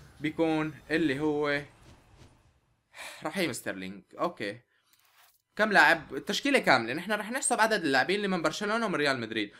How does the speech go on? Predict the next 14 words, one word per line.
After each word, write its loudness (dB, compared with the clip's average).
الهجوم 0
كامل، 2
وخط 0
الوسط 2
كامل، 2
وواحد 2
من -2
الدفاع 2
والحراسة، 0
يعني -2
في -4
سبعة، 0
ثمان 0
لاعبين 2